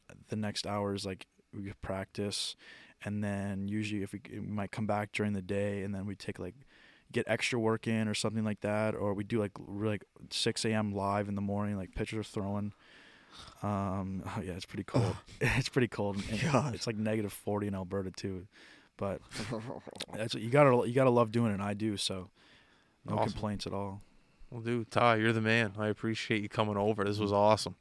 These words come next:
Speaker 1: Yeah, this was fun.
Speaker 3: You're a well-spoken kid, and you got a bright future in front of you, so I appreciate you
Speaker 1: Thank
Speaker 3: coming
Speaker 1: you.
Speaker 3: over. Really do.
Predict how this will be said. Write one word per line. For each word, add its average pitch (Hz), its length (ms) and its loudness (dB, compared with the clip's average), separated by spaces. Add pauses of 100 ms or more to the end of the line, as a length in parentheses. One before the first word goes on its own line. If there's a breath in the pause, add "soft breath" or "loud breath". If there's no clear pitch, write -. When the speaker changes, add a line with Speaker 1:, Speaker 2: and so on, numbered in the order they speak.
(120)
Speaker 1:
Yeah, 101 120 -4
this 98 140 -4
was 98 80 -10
fun. 98 220 -4
Speaker 3:
You're 110 120 6
a 110 60 6
well-spoken 113 600 6
kid, 120 240 4
and 113 100 0
you 101 60 0
got 107 140 8
a 104 60 6
bright 104 260 6
future 110 380 2
in 101 80 0
front 104 280 0
of 101 60 -2
you, 98 180 -2
so 98 240 0
I 101 80 6
appreciate 104 500 0
you - 60 -2
Speaker 1:
Thank 101 120 -2
Speaker 3:
coming 104 180 2
Speaker 1:
you. 101 60 2
Speaker 3:
over. 101 240 0
Really 104 280 4
do. 104 220 4